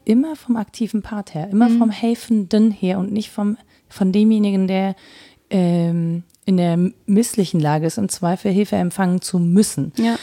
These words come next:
Speaker 1: Also d-, das finde ich so ein bisschen schräg an der Nummer, ne? Dass wir immer übers Helfen, wir lernen, also wir lehren eigentlich, ähm,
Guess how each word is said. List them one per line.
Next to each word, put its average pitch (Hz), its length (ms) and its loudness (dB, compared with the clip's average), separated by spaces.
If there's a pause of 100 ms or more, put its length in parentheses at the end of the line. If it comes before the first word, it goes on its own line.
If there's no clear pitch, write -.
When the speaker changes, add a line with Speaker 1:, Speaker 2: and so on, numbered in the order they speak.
(100)
Speaker 1:
Also 185 220 2
d-, 175 220 -4
das 202 340 -4 (140)
finde 214 300 0
ich - 140 -6
so 208 80 0
ein 196 60 2
bisschen 220 240 0
schräg 190 420 0
an 170 80 -2
der 165 100 -2
Nummer, 156 220 -2
ne? 170 140 0
Dass 214 180 -4
wir 196 160 0
immer 214 220 2
übers 190 240 -2
Helfen, 202 340 -2
wir 185 120 2
lernen, 196 580 0
also 175 240 -2
wir 170 100 0
lehren 247 460 2
eigentlich, 202 480 0 (480)
ähm, 170 420 2